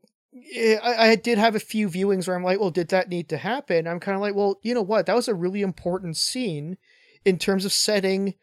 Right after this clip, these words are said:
the mood and the tone of the movie." Like, sure, it happens, like, halfway through, so it's already kinda set, but it keeps it going. It's like, it, um, it shows these characters who are friends, you know, they're all getting along, they're laughing and joking, and they're all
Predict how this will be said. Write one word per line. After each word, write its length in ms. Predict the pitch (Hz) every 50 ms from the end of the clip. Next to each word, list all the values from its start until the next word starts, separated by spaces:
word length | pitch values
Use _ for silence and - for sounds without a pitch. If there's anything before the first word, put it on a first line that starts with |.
| _ _ _ _ _ _
the 80 | - 170
mood 400 | 160 160 165 180 196 202 202 196
and 120 | 190 190
the 60 | 180
tone 400 | 170 - - - 202 196 196 190
of 140 | 185 175 147
the 60 | 160 160
movie." 480 | 165 190 233 269 214 180 143 143 143 156
Like, 220 | 175 175 185 - 311 247 208
sure, 260 | 180 - - 330 214
it 80 | 175 175
happens, 360 | 196 180 208 233 240 240 -
like, 120 | 196 160
halfway 420 | - 180 185 202 196 - 190 165 156
through, 380 | 143 - - 233 233 214 180
so 100 | 165 -
it's 80 | 165 -
already 300 | 220 202 190 196 190 170
kinda 260 | - 185 175 160 151
set, 480 | 143 - - - 202 196 170 156 - - _ - - - _ _ _
but 100 | - 208
it 220 | 202 202 202 - _
keeps 360 | - - 262 262 214 - -
it 140 | 226 180 -
going. 380 | - 214 233 240 208 165 151
It's 180 | 151 151 143 -
like, 200 | 185 180 180 -
it, 340 | 214 180 175 180 - _ 190
um, 400 | 175 170 170 170 170 170 180 - _ _ _ _ _ _ _ _ _ _ _
it 160 | 233 214 -
shows 580 | - - 226 208 220 220 214 196 165 - - - _ _ _ _ _ _ _ _ _ _ _ _ -
these 200 | 190 202 185 -
characters 420 | - 196 202 196 - 202 180 -
who 100 | - 196
are 80 | 175 165
friends, 640 | - - - 302 254 175 151 151 - - - - _ -
you 100 | 180 165
know, 60 | 160
they're 240 | 156 180 175 185 - _ _ _ _ _ _ _
all 180 | 208 196 190 185
getting 300 | - 202 190 190 202 196
along, 340 | 180 160 160 165 170 185 185
they're 140 | 185 170
laughing 440 | 156 156 151 160 175 170 - 214 196
and 100 | 185 175 147
joking, 420 | - 160 160 165 165 208 202 190
and 80 | 175 156
they're 160 | 175 170 -
all 380 | - 175 175 175 175 180 175